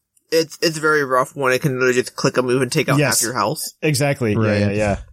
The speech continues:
Speaker 1: And if it's like, if it's not doing the stronger move, it's doing the other one that, like, the weaker one, which gives you health regen, like Leech Life.
Speaker 2: Yep.
Speaker 1: But, like, just,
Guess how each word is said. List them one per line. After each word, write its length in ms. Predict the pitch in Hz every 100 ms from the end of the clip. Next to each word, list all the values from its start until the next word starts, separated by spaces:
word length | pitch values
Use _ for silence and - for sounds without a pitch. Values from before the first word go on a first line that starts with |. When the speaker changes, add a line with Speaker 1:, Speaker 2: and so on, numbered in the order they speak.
| - _ _ _
Speaker 1:
And 160 | 139 147
if 140 | 143
it's 140 | 147 143
like, 200 | 135 -
if 100 | 135
it's 100 | 156
not 220 | 156 135
doing 200 | 147 143 127
the 60 |
stronger 400 | - 131 127 135
move, 380 | 143 156 160 175 - _
it's 360 | 107 127 - -
doing 360 | 135 131 120
the 100 | -
other 180 | 123 127
one 100 | 135
that, 180 | 131 -
like, 160 | 127 127
the 80 | 120
weaker 320 | 123 143 139
one, 240 | 139 143 139
which 200 | 127 -
gives 200 | 127 117
you 80 | 117
health 240 | 110 123
regen, 340 | 143 135 143 131
like 140 | 110
Leech 240 | 104 117
Life. 160 | 123 123
Speaker 2:
Yep. 220 | 135 139
Speaker 1:
But, 80 | -
like, 160 | 117 110
just, 260 | 127 -